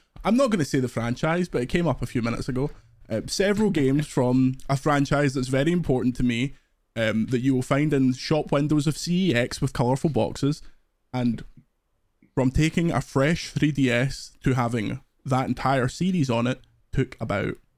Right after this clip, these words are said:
Speaker 1: an hour, an hour and a half.
Speaker 2: Yeah.
Speaker 1: Probably quicker than that if I knew what I was doing and wasn't following a YouTube tutorial. So you don't need to go and buy a copy of Animal Catcher Game Green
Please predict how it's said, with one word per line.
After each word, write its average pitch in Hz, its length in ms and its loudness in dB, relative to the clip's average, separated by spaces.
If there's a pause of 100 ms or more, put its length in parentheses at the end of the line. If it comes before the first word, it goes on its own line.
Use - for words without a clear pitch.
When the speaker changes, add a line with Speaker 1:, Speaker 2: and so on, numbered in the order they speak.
(640)
Speaker 1:
an 104 100 -6
hour, 117 300 -2 (240)
an 113 120 -2
hour 101 140 -4
and 85 80 -4
a 123 40 -4
half. 131 440 -4 (340)
Speaker 2:
Yeah. - 80 -16
Speaker 1:
Probably 127 340 0
quicker 139 320 0
than 151 160 0
that 160 160 0
if 147 120 0
I 131 40 4
knew 123 160 2
what 123 160 0
I 123 40 0
was 123 160 -2
doing 135 260 0
and 147 80 2
wasn't 120 260 0
following 117 280 0
a 113 40 -2
YouTube 127 380 -2
tutorial. 185 520 0 (320)
So 123 460 0 (380)
you 143 260 2
don't 190 240 2
need 120 280 0
to 226 80 2
go 196 220 2
and 175 420 0
buy 143 500 0
a 123 160 -2 (220)
copy 143 480 0
of 113 440 -4 (580)
Animal 131 380 2
Catcher 127 460 0
Game 123 400 2
Green 127 520 0